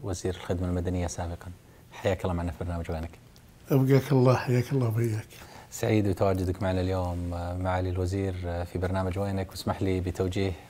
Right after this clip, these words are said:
Speaker 1: أو نستهل حوارنا بأول أسئلتنا. وينك؟
Speaker 2: شو بك، بك، بين يديك.
Speaker 1: <laughs>
Speaker 2: أنا بين يديك.
Speaker 1: شرفتنا
Speaker 2: الله يشرف قدرك.
Speaker 1: معالي الوزير.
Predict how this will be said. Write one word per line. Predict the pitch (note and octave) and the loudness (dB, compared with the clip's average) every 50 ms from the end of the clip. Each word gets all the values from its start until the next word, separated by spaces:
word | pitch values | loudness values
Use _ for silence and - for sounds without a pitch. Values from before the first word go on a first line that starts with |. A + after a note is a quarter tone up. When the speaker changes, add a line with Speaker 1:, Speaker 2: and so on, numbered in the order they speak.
| - - | -8 -6
Speaker 1:
أو | A2+ G2+ | -4 -2
نستهل | G2 G2 F2+ - - F#2+ F2+ G#2 F#2+ - | -2 -2 -2 -2 -2 0 0 0 0 -2
حوارنا | - - F#2+ F#2 F#2 F#2 F2 F2 F2 - | -2 2 2 2 2 2 -2 -4 -2 -2
بأول | E2 D2 G2+ F#2+ F2+ F2+ | -2 0 0 0 -2 -2
أسئلتنا. | - - - F2+ F2 E2+ - E2+ F2+ F2 - - - - | -4 -4 -4 -4 -4 -4 -4 -8 -10 -10 -12 -16 -10 -6
وينك؟ | G2+ F#2 F2+ E2+ F2 - - - - - - - - - - - - - - - - - - - - - - | -4 -2 -2 -2 -4 -6 -10 -20 -20 -20 -20 -20 -20 -20 -20 -20 -20 -20 -20 -20 -20 -20 -20 -20 -18 -16 -16
Speaker 2:
شو | - - - B3 B3+ | -12 -10 -8 2 4
بك، | F3+ D3+ - - | 4 4 4 4
بك، | D3 C3 B2 C3 C3 B2 - A#2+ | 0 0 4 4 2 4 4 6
بين | C3 C#3+ C#3 C#3+ | 8 10 10 12
يديك. | C#3 C#3 C3+ B2 B2+ A#2 G2+ - - - - - B2 - - - B2+ B2 | 12 10 10 10 8 6 6 4 -2 -4 -2 -4 -4 -4 -2 -2 -2 -2
Speaker 1:
<laughs> | - - - - - - - - - C3 A#2+ - - - | -2 -4 -14 -20 -20 -18 -14 -2 0 2 2 2 4 8
Speaker 2:
أنا | E3 D#3 E3 D3+ C#3 C3+ | 10 10 12 12 10 10
بين | - - - E3 C#3 | 8 8 10 10 10
يديك. | C3 A#2+ A2+ A2 - - - - | 10 8 6 2 -2 -8 -12 2
Speaker 1:
شرفتنا | - - A#2 A2 A2+ A2 A2 A2+ - - G2+ F#2+ G2+ G2 G2 D#3+ | 10 10 10 12 12 10 10 8 4 2 4 4 4 6 10 10
Speaker 2:
الله | D3 C#3 C3+ C3 B2 | 10 12 12 10 8
يشرف | A#2+ - D3 B2+ B2 A2+ | 8 6 6 6 6 6
قدرك. | G#2+ D3+ C3 | 8 8 8
Speaker 1:
معالي | G#2+ G#2 G2 G2 F#2 G2 F#2+ | 8 8 6 6 4 4 4
الوزير. | F#2+ G2 G2 F#2+ G2+ G2+ G2+ G2 G2 G2 | 4 4 4 4 4 4 6 4 4 4